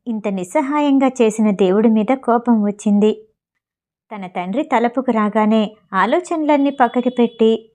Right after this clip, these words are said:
తన కర్తవ్యం గుర్తొచ్చినట్టు డబ్బుని మొత్తం హాస్పిటల్లో డిపాజిట్ చేసింది. అవని తన తండ్రి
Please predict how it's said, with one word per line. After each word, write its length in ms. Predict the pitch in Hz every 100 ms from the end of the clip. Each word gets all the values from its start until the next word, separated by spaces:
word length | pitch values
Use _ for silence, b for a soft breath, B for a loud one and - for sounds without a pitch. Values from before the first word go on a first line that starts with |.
| 214
తన 100 | 196
కర్తవ్యం 580 | 196 175 - 190 226
గుర్తొచ్చినట్టు 1000 | 233 240 240 233 226 214 208 226 220 208 B B 185
డబ్బుని 360 | 185 180 285
మొత్తం 500 | 320 254 247 226 208 202 _
హాస్పిటల్లో 760 | - 185 226 - 262 226 202 240
డిపాజిట్ 640 | 226 214 226 208 202 -
చేసింది. 560 | 190 190 202 196 202 - _ _ _
అవని 380 | 202 190 190 247 269
తన 100 | 233
తండ్రి 380 | 233 196 202